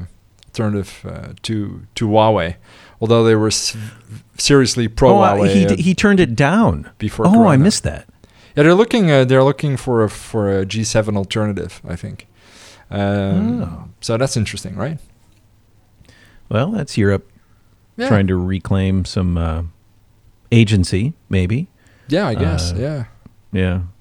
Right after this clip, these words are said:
Speaker 2: 'Cause the concern here is that Huawei is the leading manufacturer of five G cellular technology right now, which
Speaker 1: Right, yeah.
Speaker 2: apparently is going to revolutionize your mobile experience 'cause the data rates are off the hook.
Speaker 1: Right.
Speaker 2: But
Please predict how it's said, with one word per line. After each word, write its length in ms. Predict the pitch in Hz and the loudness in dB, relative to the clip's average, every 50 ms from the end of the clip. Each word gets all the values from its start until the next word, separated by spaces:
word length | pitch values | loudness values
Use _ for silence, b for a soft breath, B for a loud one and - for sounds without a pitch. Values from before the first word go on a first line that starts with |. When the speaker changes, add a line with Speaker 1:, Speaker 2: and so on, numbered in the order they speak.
| _ _ _ _ _ | _ _ _ _ _
Speaker 2:
'Cause 160 | - 151 131 | 0 0 2
the 80 | 135 135 | 0 0
concern 380 | - 151 139 - - 170 170 156 | 0 2 2 2 2 2 4 4
here 240 | 139 135 120 110 | 4 6 6 4
is 160 | 107 101 92 - | 4 4 2 2
that 120 | 107 90 | 2 2
Huawei 440 | 69 101 120 123 123 113 101 95 90 | 4 4 4 4 4 4 4 2 2
is 220 | 90 92 90 90 - | 0 -2 -4 -4 -4
the 200 | 98 90 87 85 | -4 -4 -4 -4
leading 380 | 90 95 107 107 104 101 101 | -2 -2 0 0 2 2 2
manufacturer 720 | 95 92 92 92 87 - 101 92 92 - - 101 90 90 87 | 2 2 0 -2 -2 -2 -2 -2 -2 -2 -2 -2 0 0 0
of 300 | 85 82 - - - - - _ _ _ _ _ - | -2 -4 -6 -10 -18 -20 -20 _ _ _ _ _ -14
five 420 | - - - 120 95 101 107 104 95 | -14 -6 -2 0 2 2 2 2 2
G 440 | 87 101 98 95 95 95 92 92 95 - _ _ _ _ | 0 0 0 0 0 0 -2 -4 -6 -10 _ _ _ _
cellular 440 | - - 127 113 113 107 98 95 90 | -4 0 0 2 2 2 0 0 -2
technology 540 | - - 82 - 92 87 85 82 87 85 87 | -4 -6 -6 -4 -4 -2 -2 -2 -4 -4 -4
right 180 | 90 90 92 | -4 -4 -4
now, 180 | 92 87 85 85 | -4 -4 -4 -4
which 220 | 87 92 90 - B B B B | -4 -4 -4 -6 B B B B
Speaker 1:
Right, 180 | 113 98 90 - - _ | 0 0 0 -2 -6 _
yeah. 140 | - 104 82 | -6 -4 0
Speaker 2:
apparently 360 | - 131 127 120 107 107 110 104 | 2 2 4 4 4 2 2 2
is 100 | 101 92 | 2 2
going 220 | - 117 104 101 | 4 4 6 6
to 80 | 101 104 | 6 6
revolutionize 1300 | 104 107 120 139 147 139 143 135 131 131 123 - - 117 104 101 101 101 101 98 90 - - - - - - 117 | 6 6 6 6 6 4 4 4 4 4 4 4 2 2 4 4 4 4 2 0 0 -4 -6 -10 -12 -12 -10 -6
your 320 | 104 101 101 101 98 98 | -4 0 2 2 2 4
mobile 460 | 98 101 104 110 117 120 101 107 98 90 | 6 6 6 8 6 6 4 2 0 0
experience 580 | 85 - - - - 92 80 78 76 73 - | -2 -4 -6 -8 -6 -6 -6 -6 -8 -10 -10
'cause 220 | - - 87 82 - | -10 -10 -10 -10 -10
the 200 | - 85 82 - _ _ _ _ _ _ _ _ _ _ _ - | -10 -10 -10 -12 _ _ _ _ _ _ _ _ _ _ _ -2
data 240 | - 135 123 127 120 104 | 2 2 4 4 2 2
rates 340 | 92 85 80 82 - - | 0 -2 -4 -6 -6 -4
are 120 | 101 87 87 | -2 -2 0
off 180 | 87 87 - - | 0 -2 -2 -4
the 100 | - 78 | -4 -2
hook. 240 | - 107 - - B B B B B B B B - | 0 -2 -2 -2 B B B B B B B B -4
Speaker 1:
Right. 220 | 101 92 87 - | -2 -2 0 2
Speaker 2:
But 180 | - 110 104 | 2 2 2